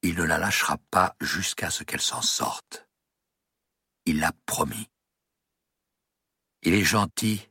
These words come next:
sous ses faux airs de Dexter. En beurrant sa tartine, Rémi interroge Karine sur ses investigations. Elle se contente de répondre que la sage-femme était blonde.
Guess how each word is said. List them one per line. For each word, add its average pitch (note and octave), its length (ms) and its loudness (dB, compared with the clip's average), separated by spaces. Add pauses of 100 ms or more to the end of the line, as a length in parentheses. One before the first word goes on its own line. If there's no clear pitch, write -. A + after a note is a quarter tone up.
(120)
sous - 160 -8
ses - 160 0
faux D2+ 180 -2
airs C2+ 180 0
de - 80 -6
Dexter. - 520 -4 (2250)
En C2 140 4
beurrant F2+ 340 2
sa - 180 0
tartine, G2 680 -2 (480)
Rémi G#2 640 0
interroge F2+ 460 -2
Karine G2 600 0
sur - 220 -4
ses E2 480 0
investigations. E2+ 800 0 (1200)
Elle D#2 100 0
se - 100 -4
contente E2 420 -2
de D2+ 100 -2
répondre D#2+ 380 -2
que - 120 -8
la - 80 0
sage-femme F2 680 -2 (920)
était - 220 -4
blonde. A#1+ 540 -4